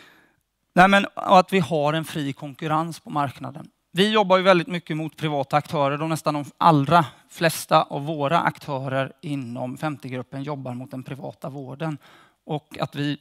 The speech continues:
vill ju ha en fri konkurrens där, och vad jag menar med det är att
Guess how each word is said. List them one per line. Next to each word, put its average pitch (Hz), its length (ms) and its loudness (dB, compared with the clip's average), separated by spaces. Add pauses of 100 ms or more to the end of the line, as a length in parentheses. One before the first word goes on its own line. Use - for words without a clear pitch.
vill 147 220 -4
ju 156 80 -2
ha 143 160 -2
en 135 80 -6
fri 135 340 -4 (340)
konkurrens 160 640 4
där, 131 200 4
och 135 80 -4
vad 139 140 -2
jag 143 80 0
menar 160 300 0
med 170 100 -2
det 151 100 2
är 139 140 4
att 135 220 -4